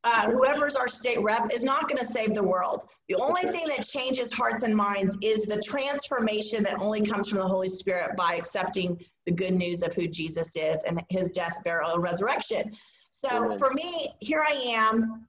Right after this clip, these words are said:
Speaker 1: when, when all this started walking with you guys. You know, I worked for a member of Congress. I had all these clients and, you know, I worked for the county commissioner. I worked for the state senator. I worked for all these important people. And I started going to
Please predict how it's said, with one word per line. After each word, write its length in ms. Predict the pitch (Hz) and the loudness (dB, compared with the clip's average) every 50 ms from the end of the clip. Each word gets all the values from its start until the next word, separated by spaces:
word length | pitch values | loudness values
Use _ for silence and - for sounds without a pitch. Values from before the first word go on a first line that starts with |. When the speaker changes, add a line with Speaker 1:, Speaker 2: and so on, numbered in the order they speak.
| _ - | _ -4
Speaker 1:
when, 280 | 214 214 208 214 214 208 | -2 0 0 0 0 0
when 180 | 226 226 220 | 0 2 4
all 180 | 226 226 220 220 | 4 4 4 4
this 180 | 220 214 - | 2 0 -2
started 460 | - 214 202 202 196 190 185 185 190 - | -2 0 0 0 0 0 0 -2 0 2
walking 340 | 196 208 202 202 196 190 | 2 2 2 2 0 0
with 140 | 185 180 180 | 0 0 0
you 100 | 175 175 | 0 0
guys. 380 | 185 175 165 165 170 175 170 - - - - - _ _ _ _ _ _ _ _ _ _ _ _ _ _ _ _ | 0 2 0 0 0 0 -2 -4 -8 -14 -20 -20 _ _ _ _ _ _ _ _ _ _ _ _ _ _ _ _
You 100 | 233 233 | -2 -2
know, 180 | 214 185 185 185 196 | 0 0 2 2 2
I 100 | 226 240 | 2 4
worked 220 | 240 247 254 254 | 2 2 0 0
for 140 | - 262 247 | 0 0 2
a 80 | 240 | 2
member 220 | 226 226 226 233 247 | 0 0 0 0 0
of 120 | 233 - | 0 0
Congress. 680 | - 214 202 196 202 196 196 196 196 196 202 196 196 - - | 0 0 2 2 2 2 0 2 2 2 0 0 -2 -4 -2
I 140 | 190 202 214 | -2 -2 0
had 240 | 214 220 208 214 202 | 2 4 2 4 2
all 220 | - 196 208 214 | 2 2 2 2
these 280 | 214 233 226 226 226 226 | 2 0 -2 -2 -4 -4
clients 840 | - - 202 190 190 196 196 190 190 190 190 185 190 - - - - _ | -4 -4 -2 -2 0 -2 -2 -2 -2 -2 -2 -2 -4 -4 -8 -10 -10 _
and, 420 | - 202 196 196 190 196 185 190 196 | -4 -4 -2 0 0 0 0 0 0
you 100 | 226 233 | 0 0
know, 120 | 202 170 | 0 0
I 220 | 170 - 220 233 233 240 | 0 0 0 2 2 2
worked 180 | 254 247 247 | 0 0 0
for 100 | - 262 | -2 -2
the 100 | 247 247 | -2 -2
county 320 | 233 - 196 208 226 240 214 | -2 -2 -2 -2 0 0 -2
commissioner. 640 | 214 220 214 202 196 196 - - 175 160 147 139 143 | 0 0 0 0 0 0 -2 -2 -2 -2 -2 0 0
I 140 | 175 226 247 | 0 2 2
worked 280 | 247 240 240 240 240 | 2 0 0 0 -4
for 280 | - - 226 233 233 233 | -2 0 0 0 2 2
the 140 | 214 226 220 | 0 -2 -2
state 400 | - 208 220 226 247 233 - - | -4 -4 -2 -2 -2 -4 -4 -4
senator. 400 | - 226 202 190 175 160 151 156 170 | -4 -4 -2 -2 0 0 0 0 0
I 120 | 208 240 | 0 2
worked 260 | 247 254 247 247 - | 2 0 0 0 0
for 100 | - 254 | 0 2
all 120 | 233 240 247 | 2 2 2
these 160 | 247 247 262 | 0 0 -2
important 360 | 240 - 254 247 214 214 208 | -2 0 0 0 0 2 0
people. 480 | 226 226 220 220 196 165 - - - - - - - - - - _ _ _ - | 2 0 0 0 0 0 0 -2 -6 -10 -18 -20 -20 -20 -20 -20 _ _ _ 0
And 100 | 240 247 | 4 6
I 100 | 254 269 | 6 4
started 360 | 277 - 302 311 320 311 247 269 | 4 4 2 4 4 4 4 4
going 200 | 277 294 294 269 | 2 2 4 4
to 100 | 240 | 2